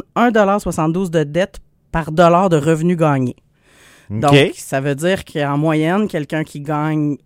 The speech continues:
Speaker 1: cent mille piastres dans une année,
Speaker 2: On
Speaker 1: mais on
Speaker 2: broche
Speaker 1: peut, on peut
Speaker 2: chiffron,
Speaker 1: mettre ça
Speaker 2: là,
Speaker 1: sur
Speaker 2: ouais,
Speaker 1: un
Speaker 2: c'est ça.
Speaker 1: couple, là,
Speaker 2: Oui,
Speaker 1: tu sais,
Speaker 2: oui.
Speaker 1: bon,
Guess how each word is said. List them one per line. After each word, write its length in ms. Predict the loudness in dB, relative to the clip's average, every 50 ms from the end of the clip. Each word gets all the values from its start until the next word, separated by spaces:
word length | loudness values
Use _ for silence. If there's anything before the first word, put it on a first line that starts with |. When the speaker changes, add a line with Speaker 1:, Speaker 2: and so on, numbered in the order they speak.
| _ _ _ -20 -20 _ _ _ _ _ _ _ _ _ _ _ _ _ _ _
Speaker 1:
cent 280 | -14 -4 -2 0 2
mille 140 | 2 0 0
piastres 360 | -2 -4 -2 -2 -2 -2 -4 -4
dans 80 | -4
une 100 | -4 -2
année, 160 | 0 0 2
Speaker 2:
On 40 | 2
Speaker 1:
mais 80 | 4 6
on 40 | 6
Speaker 2:
broche 200 | 8 8 6 6
Speaker 1:
peut, 80 | 4
on 20 | 4
peut 100 | 6 6
Speaker 2:
chiffron, 40 |
Speaker 1:
mettre 180 | 6 6 6 8
ça 60 | 6 6
Speaker 2:
là, 40 |
Speaker 1:
sur 120 | 6 4 4
Speaker 2:
ouais, 60 | 4
Speaker 1:
un 120 | 4 4
Speaker 2:
c'est 120 | 2 4 6
ça. 0 |
Speaker 1:
couple, 280 | 6 6 6 4 2
là, 80 | 2 2
Speaker 2:
Oui, 40 | 0
Speaker 1:
tu 60 | 0
sais, 60 | -2 -2
Speaker 2:
oui. 40 | -2
Speaker 1:
bon, 100 | -2